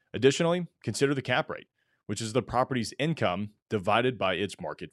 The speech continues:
value. A higher cap rate indicates higher risk and higher returns,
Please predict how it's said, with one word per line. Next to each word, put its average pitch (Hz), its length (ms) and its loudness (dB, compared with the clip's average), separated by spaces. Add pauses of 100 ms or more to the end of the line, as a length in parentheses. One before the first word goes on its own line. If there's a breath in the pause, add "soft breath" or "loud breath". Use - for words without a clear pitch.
value. 98 380 2 (680)
A - 80 -2
higher 113 240 4
cap 120 320 0
rate 139 180 2
indicates 101 460 -4
higher 87 260 0
risk 120 480 2
and 87 140 -10
higher 82 280 -4
returns, 127 560 -4